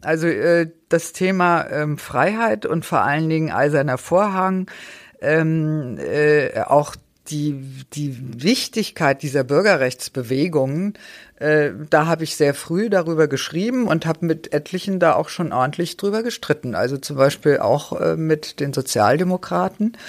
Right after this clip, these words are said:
Ich war dann, ähm, äh, zwischenzeitlich, bevor ich dann so eine klassische Karriere, äh, akademische Karriere, äh, genommen habe, äh, fünf Jahre, ähm,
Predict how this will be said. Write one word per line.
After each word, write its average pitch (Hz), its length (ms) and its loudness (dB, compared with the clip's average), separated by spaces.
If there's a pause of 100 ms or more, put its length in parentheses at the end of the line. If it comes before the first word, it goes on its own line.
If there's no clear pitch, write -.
(460)
Ich 151 300 -10
war 139 300 4
dann, 139 440 0
ähm, 120 640 -4
äh, 104 460 -2 (600)
zwischenzeitlich, 156 880 0
bevor 143 380 2
ich - 220 -8
dann 123 220 0
so 131 100 -6
eine 120 140 -6
klassische 170 380 0
Karriere, 147 600 0 (560)
äh, 139 320 2
akademische 143 680 0
Karriere, 135 720 2
äh, 131 140 -2
genommen 131 600 0
habe, 120 440 2 (520)
äh, 127 100 2
fünf - 440 -2
Jahre, 127 640 4
ähm, 120 400 -4